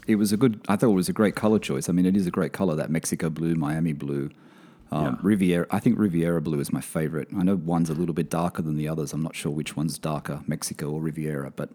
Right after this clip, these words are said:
Speaker 1: they're all, they're all great blues. And I remember when the G T three
Speaker 2: Yeah.
Speaker 1: came out, the G T three nine nine one point two, and people were getting their P T S colors, and you'd
Speaker 2: Mm.
Speaker 1: see them on Instagram, and s-, some of those blues just looked, you know, fantastic. More, not so much the Miami, the other two colors, the P T S colors,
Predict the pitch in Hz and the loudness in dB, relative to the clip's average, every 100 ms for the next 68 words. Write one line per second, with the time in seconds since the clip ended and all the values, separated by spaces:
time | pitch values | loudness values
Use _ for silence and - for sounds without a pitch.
0 | - - - - 113 151 147 87 - 147 | -16 -20 -20 -2 4 6 4 2 2 4
1 | 139 113 92 - 123 85 98 92 120 127 | 4 4 0 4 4 6 4 4 6 6
2 | 104 101 92 85 98 85 - 101 104 95 | 6 6 4 4 0 0 0 2 2 0
3 | 85 90 - 80 80 82 80 78 76 80 | 2 2 0 -4 -4 -4 -4 -4 -2 -2
4 | 76 76 76 76 71 - 101 80 73 87 | -2 -2 -4 -6 -8 -2 0 0 -2 -6
5 | 76 78 - 80 80 73 - 80 78 76 | -6 -8 -6 -4 -2 -2 -4 -8 -4 -4
6 | 76 - 73 76 - - - - - - | -6 -6 -6 -6 -10 -18 -20 -20 -20 -20
7 | - _ 85 80 71 - 90 80 78 76 | -20 _ -2 -2 0 0 0 0 -2 -4
8 | 82 - 80 73 71 73 - - - 139 | -4 -6 -6 -4 -4 -6 -8 -10 -2 2
9 | 135 90 73 - 87 64 - - - - | 4 2 -2 -4 -4 -4 -8 -8 -8 -10
10 | - - 101 76 76 - 78 76 82 - | -12 -6 -2 -2 -4 -4 -4 -2 -4 -6
11 | - - - 139 175 143 190 - 165 143 | -10 -12 2 6 6 6 6 6 6 6
12 | 127 107 92 120 107 80 92 92 90 - | 6 6 6 6 6 4 0 0 -2 -4
13 | - 78 78 - - 92 85 80 - - | -4 -4 -4 -6 -4 -4 -2 -2 -4 -10
14 | - - | -10 -12